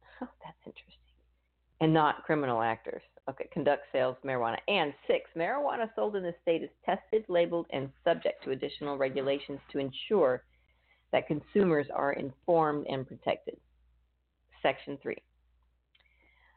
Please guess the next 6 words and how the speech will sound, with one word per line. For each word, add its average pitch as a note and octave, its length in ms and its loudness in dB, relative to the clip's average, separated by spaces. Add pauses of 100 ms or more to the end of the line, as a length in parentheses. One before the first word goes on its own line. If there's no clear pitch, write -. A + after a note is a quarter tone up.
(380)
Title F3+ 400 2
thirty-six, G#3 640 0 (440)
Chapter C#3 420 0
twenty-eight F3 540 -6
point F3 200 -4
one, D3+ 300 -4